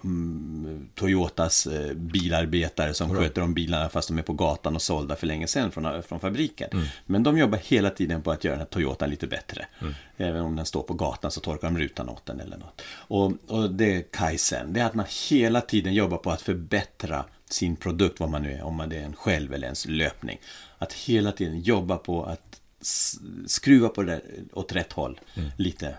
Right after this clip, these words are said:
Speaker 1: varje dag.
Speaker 2: Och vår produkt i våra världar är alltså vår kropp och vårt psyke.
Speaker 1: Ja. Ja,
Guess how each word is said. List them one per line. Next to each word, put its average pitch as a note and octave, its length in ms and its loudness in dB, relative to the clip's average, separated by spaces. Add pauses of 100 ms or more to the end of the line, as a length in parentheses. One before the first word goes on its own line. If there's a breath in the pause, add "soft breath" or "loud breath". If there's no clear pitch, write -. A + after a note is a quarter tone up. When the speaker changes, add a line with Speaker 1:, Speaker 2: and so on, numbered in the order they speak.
Speaker 1:
varje D#2+ 320 -2
dag. - 160 -10 (340)
Speaker 2:
Och F2+ 100 -2
vår F#2 120 0
produkt - 680 -4
i E2+ 440 -4
våra E2+ 300 -2
världar E2+ 360 2
är D#2+ 180 0
alltså E2+ 360 -4
vår E2+ 180 -6
kropp - 380 -4
och B2 220 -8
vårt G2+ 160 -6
psyke. - 440 -10 (300)
Speaker 1:
Ja. F2 320 2 (840 loud breath)
Ja, C#3 420 8